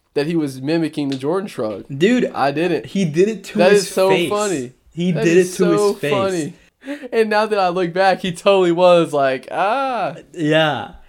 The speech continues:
Speaker 2: He
Speaker 1: That is
Speaker 2: did it to his
Speaker 1: hilarious.
Speaker 2: face, and that was one of the coolest things I've ever seen anybody do, ever. The absolute balls, and, uh,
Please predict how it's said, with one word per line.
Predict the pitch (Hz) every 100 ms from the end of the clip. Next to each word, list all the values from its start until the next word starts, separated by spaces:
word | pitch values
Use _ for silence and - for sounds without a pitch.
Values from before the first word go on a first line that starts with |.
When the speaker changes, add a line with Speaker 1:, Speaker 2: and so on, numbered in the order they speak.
| _ _
Speaker 2:
He | - 190
Speaker 1:
That | 170
is | 151
Speaker 2:
did | 175
it |
to | 214
his | 139
Speaker 1:
hilarious. | 135 127 -
Speaker 2:
face, | - 127 156 185 - -
and | 135 143
that | 156
was | 165 151
one | 139 143
of | 139 135
the | 131
coolest | - 143 143 -
things | 135 127
I've | 110
ever | 120 131
seen | 127 127 117
anybody | 107 113 120 113 107
do, | 110 104 98 95 _
ever. | 101 95 113 107 - _ _ _
The | 156 135 143
absolute | 123 160 - 196 143
balls, | 123 117 139 147 139 -
and, | 110 110 107 104 _ _ _ _ _
uh, | - 120 110 82